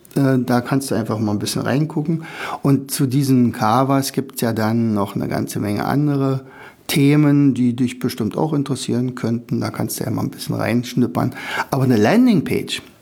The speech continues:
werde ich dafür nicht machen, denn ein verkauftes Carver bringt drei Euro. So ein verkaufter, äh, Schülercoach natürlich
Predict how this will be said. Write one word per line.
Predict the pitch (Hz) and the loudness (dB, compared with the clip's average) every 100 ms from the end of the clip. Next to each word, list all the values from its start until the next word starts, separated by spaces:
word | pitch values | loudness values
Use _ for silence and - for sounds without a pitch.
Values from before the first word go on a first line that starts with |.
| - | -8
werde | 151 107 98 | -4 -2 -4
ich | - | -4
dafür | 95 - 120 | -4 -2 0
nicht | 117 113 143 | 0 0 2
machen, | 135 - 117 | 0 0 -4
denn | - 113 - - - - - | -2 -4 -6 -14 -12 -12 0
ein | 117 | 2
verkauftes | 127 117 - 123 - 107 - | 2 0 0 -2 0 -4 -2
Carver | - 98 110 131 123 | -2 0 2 2 2
bringt | 117 117 - | 0 0 0
drei | - - - | -2 -2 -2
Euro. | - - - - - - _ - - - - | -2 -2 -6 -6 -20 -20 _ -20 -20 -20 -4
So | 143 - | -4 -2
ein | 117 110 117 | 0 0 0
verkaufter, | - - 117 107 - 131 - - - - - - - - - - - | -4 -2 -2 -2 -2 -2 -2 -4 -16 -20 -18 -18 -16 -20 -20 -8 0
äh, | 110 107 110 110 113 | 2 2 2 -2 0
Schülercoach | 110 104 135 - 170 214 - | 0 2 2 2 0 0 -4
natürlich | 117 - 131 135 | -4 -2 -2 -2